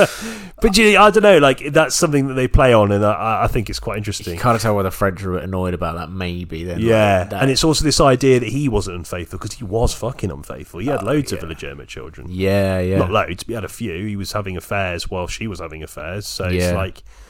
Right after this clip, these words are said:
Speaker 1: yeah, there's a, there's a bit of, you know, they, they use that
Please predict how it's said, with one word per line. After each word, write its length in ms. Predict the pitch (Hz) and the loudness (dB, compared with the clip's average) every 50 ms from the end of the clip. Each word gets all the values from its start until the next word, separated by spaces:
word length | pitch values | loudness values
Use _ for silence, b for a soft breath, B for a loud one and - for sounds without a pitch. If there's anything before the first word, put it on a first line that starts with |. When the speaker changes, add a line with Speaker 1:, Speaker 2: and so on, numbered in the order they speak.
| b b b b b b | b b b b b b
Speaker 1:
yeah, 300 | - 117 110 101 87 82 - | -6 -4 -2 -2 -4 -6 -8
there's 140 | - 113 92 | -10 -8 -8
a, 180 | 110 101 98 95 | -6 -6 -8 -10
there's 200 | - 107 101 92 | -10 -10 -8 -8
a 60 | 104 | -6
bit 220 | 95 113 117 101 101 | -4 -4 -4 -4 -4
of, 440 | 98 90 - - - - - - - - - - - b b b b b b b b b b b - | -6 -6 -8 -12 -14 -16 -18 -20 -20 -20 -20 -20 -20 b b b b b b b b b b b -4
you 100 | 113 110 | -2 -2
know, 60 | 110 | -2
they, 260 | 104 104 117 113 110 | -2 0 0 0 0
they 160 | 101 107 123 | 0 0 2
use 400 | 113 110 110 117 120 117 110 - - | 2 2 2 2 2 2 0 -2 -2
that 340 | - 101 98 95 82 - | 0 0 0 0 -2 -6